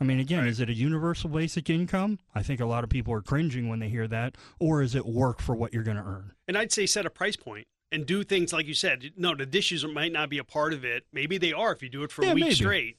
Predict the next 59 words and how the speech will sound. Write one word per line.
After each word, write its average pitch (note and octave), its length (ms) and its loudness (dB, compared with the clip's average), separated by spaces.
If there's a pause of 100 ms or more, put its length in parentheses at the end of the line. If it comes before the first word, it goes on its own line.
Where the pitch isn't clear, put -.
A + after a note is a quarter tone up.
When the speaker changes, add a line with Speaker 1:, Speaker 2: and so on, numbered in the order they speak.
Speaker 2:
Or, D3+ 280 -2 (220)
but D#3+ 140 -2
cleaning F3 300 2
your D3 120 -2
room D#3+ 220 4
shouldn't F3+ 320 0
be. G#2+ 260 -8 (240)
But C3+ 100 -4
maybe E3+ 260 0
go E3 140 0
rake E3+ 280 0
the D#3+ 80 -4
leaves. D3+ 500 -2 (200)
Oh, F3 140 2
boy, D3+ 160 0
that, C#3 240 2
everyone D#3 240 0
loves C#3+ 220 -2
that, C#3 260 0
right? B2 220 0
All C3+ 160 -2
the C#3+ 160 0
Speaker 1:
Right. A#2 100 2
Speaker 2:
old D3+ 160 0
people, D3 260 -2
<laughs> G#3 160 4
right? F#3+ 160 0 (400)
Uh, D3+ 60 -4
I, C#3 380 0
I D3+ 140 2
cringe F#3+ 380 -2
at D3+ 80 0
Speaker 1:
Well F3 60 -4
Speaker 2:
the - 80 -8
thought C3 240 -6
of B2 140 -8
raking C3+ 320 -4
leaves B2+ 240 -4
or B2 80 -6
mowing C3+ 320 -4
the B2 80 -8
lawn. A#2+ 480 -8 (300)
Those E3+ 260 2
are D3+ 180 0 (160)
actual, D3 500 0
you C3+ 140 -6
could C#3+ 140 -12
put D3+ 120 -4
a C#3 60 0
dollar C#3+ 380 -2
amount. B2 240 -2
"Hey, D#3 160 0
if C#3 100 -6
you C#3+ 80 -4
do C#3+ 180 0
this, C#3 300 -2
it's C3+ 220 -6
ten C3 200 -8
bucks." B3 440 -2